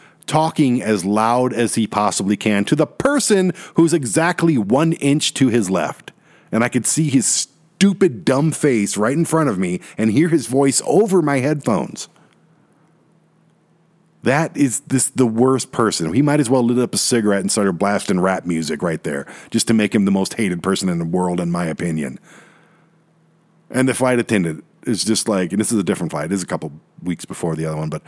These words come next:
is the flight attendant's just like, "Sir, can you please put your mask on?" Oh, and then he put it on and it'd be like, uh, around his chin. "Sir, can you please cover your mouth and nose? I don't wanna have to ask you again." I think that's what she said because her face kinda told that story.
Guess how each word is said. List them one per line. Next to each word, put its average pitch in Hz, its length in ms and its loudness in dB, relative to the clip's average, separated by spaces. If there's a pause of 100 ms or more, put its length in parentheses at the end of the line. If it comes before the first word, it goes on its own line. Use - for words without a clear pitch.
(580)
is 101 180 -2
the 110 100 0
flight 113 240 0
attendant's 101 440 -2
just - 220 -4
like, 85 260 -6
"Sir, 92 260 0
can 92 140 -2
you 90 80 0
please 95 220 -2
put - 180 -4
your 107 80 2
mask 87 320 0
on?" - 120 -4
Oh, 123 280 2
and 107 80 0
then 120 80 2
he 117 40 0
put 147 160 2
it 123 80 0
on 123 200 2
and 101 120 2
it'd 90 80 -2
be 110 100 4
like, 98 260 0
uh, 107 140 2
around 107 340 2
his 87 140 -2
chin. 85 320 -2 (280)
"Sir, 107 500 0 (100)
can 101 140 2
you 101 80 2
please 113 240 2
cover 139 240 0
your 143 160 4
mouth 120 280 2
and 143 120 4
nose? 85 440 0
I 95 160 -2
don't 101 140 0
wanna 104 160 0
have 113 140 -2
to 135 100 0
ask 135 240 -2
you 131 140 4
again." 123 380 0 (580)
I 95 60 -2
think 107 140 2
that's 95 160 0
what 82 120 -2
she 82 100 -4
said 73 220 -6
because 80 260 -4
her 82 220 0
face 87 340 0
kinda 87 280 -4
told 76 220 -2
that 73 160 -4
story. 71 360 -6